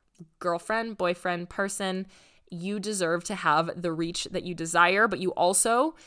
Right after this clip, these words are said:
in order to do that, you need to guarantee your visibility. We have to stop wishing to go viral, hoping to be more consistent, posting more reels, thinking that that might be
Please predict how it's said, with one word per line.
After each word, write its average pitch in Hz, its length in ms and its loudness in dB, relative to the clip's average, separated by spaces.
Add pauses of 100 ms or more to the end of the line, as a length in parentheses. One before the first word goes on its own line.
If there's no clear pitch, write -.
(120)
in 190 140 -2
order 208 280 2
to 214 140 -8
do 180 200 -4
that, 214 260 2
you 202 80 -6
need 190 180 -4
to 233 100 -8
guarantee 185 580 -2
your 170 160 0
visibility. 160 560 -2
We 170 120 0
have 175 100 -2
to 190 100 -6
stop 185 400 6
wishing 196 380 -2
to 202 100 -6
go 185 160 -2
viral, 165 460 -4
hoping 202 400 -2
to 202 140 -6
be 180 140 -4
more 170 200 -2
consistent, 175 680 -8
posting 196 460 -2
more 180 240 0
reels, 165 380 0
thinking 185 380 -8
that 170 160 -6
that 175 180 2
might 170 240 -6
be 175 260 -6